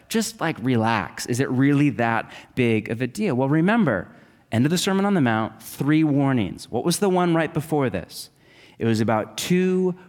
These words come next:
roads or paths that lead to two very different destinations. And remember, what are they? One destination is life. The other destination is what? Destruction.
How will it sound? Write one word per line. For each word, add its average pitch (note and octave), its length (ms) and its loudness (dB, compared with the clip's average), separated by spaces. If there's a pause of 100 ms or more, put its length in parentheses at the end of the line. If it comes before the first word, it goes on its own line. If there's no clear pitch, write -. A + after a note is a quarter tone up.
(160)
roads A2+ 800 0
or A2+ 120 -2
paths F#2+ 1120 -4 (320)
that B2 180 0
lead C#3 300 4
to C#3 80 0
two C#3+ 320 0
very B2 320 0
different A#2+ 320 -4
destinations. G#2 760 -2
And A2 80 -4
remember, B2 220 2
what C3 160 2
are C#3 140 0
they? F#2 220 -2 (220)
One D3 240 2
destination B2 600 0
is G2+ 120 -2
life. D3+ 540 0 (220)
The C3+ 100 2
other C#3 160 2
destination B2+ 640 0
is G#2+ 120 -4
what? G#2+ 360 -6 (420)
Destruction. B2 800 -4